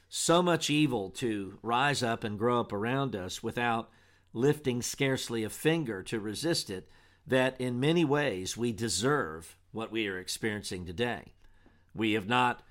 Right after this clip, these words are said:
played the role of the watchman upon the wall, nor have we listened to those who have played that role. And so as a result, we have wallowed in worldliness and carnality.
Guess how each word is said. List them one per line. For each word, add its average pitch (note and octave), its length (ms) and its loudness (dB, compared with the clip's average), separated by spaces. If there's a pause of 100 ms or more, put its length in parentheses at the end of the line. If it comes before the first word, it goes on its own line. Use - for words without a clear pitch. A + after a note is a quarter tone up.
(200)
played C3+ 400 4
the A#2 100 0
role C3+ 440 4
of C3 100 -2
the C#3 80 2
watchman C#3+ 540 2
upon D3 240 0
the D3 80 0
wall, C#3+ 320 2
nor C3 260 2
have B2+ 180 -2
we C#3+ 180 0
listened C3 720 -2
to A#2+ 140 -2
those A2 500 -4 (340)
who A#2+ 140 0
have C3+ 340 -2
played G#2 280 -4
that F2 200 -8
role. D#2+ 360 -8 (1000)
And B2+ 160 2
so E3 220 4
as D#3 160 0
a B2+ 60 -6
result, C3+ 500 0 (400)
we D3+ 220 6
have C3 200 4
wallowed D3 560 4
in B2+ 320 -4
worldliness G#2 800 -2
and G2 160 -8
carnality. A#2+ 840 0